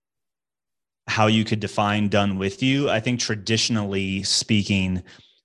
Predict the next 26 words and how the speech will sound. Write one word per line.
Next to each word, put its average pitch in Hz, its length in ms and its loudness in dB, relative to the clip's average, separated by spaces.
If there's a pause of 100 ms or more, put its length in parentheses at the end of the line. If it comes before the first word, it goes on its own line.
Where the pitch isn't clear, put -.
when 101 140 -2
I 98 160 2
say 101 240 0
done 95 320 -2
for 95 280 -6
you, 92 460 -2
usually 123 960 0
it 117 60 -8
kind 113 240 0
of 101 180 -6
relates 104 420 -4
to 107 280 -2
more 101 320 2
full 104 320 2
service 107 500 -2
type 110 320 0
agencies. 131 800 -2 (560)
While 123 240 2
it's 113 180 -4
not 123 220 0
synonymous, 104 760 0 (200)
done 101 240 0
for 104 120 -4
you, 95 320 0
full 95 240 0
service, 95 500 0